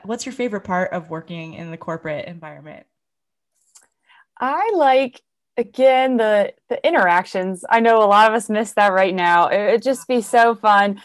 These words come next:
Speaker 2: We had some of our reg-, regulars come in at lunch and take their favorite classes.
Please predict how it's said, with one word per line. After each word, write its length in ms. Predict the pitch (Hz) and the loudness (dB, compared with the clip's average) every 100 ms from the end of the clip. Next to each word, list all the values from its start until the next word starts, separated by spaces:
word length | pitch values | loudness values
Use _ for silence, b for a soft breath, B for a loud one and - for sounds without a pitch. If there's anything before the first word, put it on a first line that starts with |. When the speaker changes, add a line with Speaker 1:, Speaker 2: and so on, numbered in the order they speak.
| B B | B B
Speaker 2:
We 200 | 220 240 | -2 2
had 280 | 240 214 196 | 4 2 2
some 180 | 220 220 | -2 -2
of 120 | 226 | 0
our 160 | 220 190 | 0 2
reg-, 320 | 202 196 185 | 2 0 0
regulars 540 | 196 196 185 202 202 202 | 0 2 4 4 4 2
come 320 | - 202 190 | -4 -2 -2
in 120 | 185 | 0
at 200 | 175 - | -2 -2
lunch 500 | 175 180 180 190 - - B - | 2 2 2 -2 -8 -18 B -8
and 140 | 185 | -6
take 260 | - 190 180 | -2 -2 2
their 140 | 190 | 0
favorite 380 | 180 185 170 180 | 2 -2 -2 -4
classes. 600 | 190 170 180 - 175 | 0 0 0 -4 -6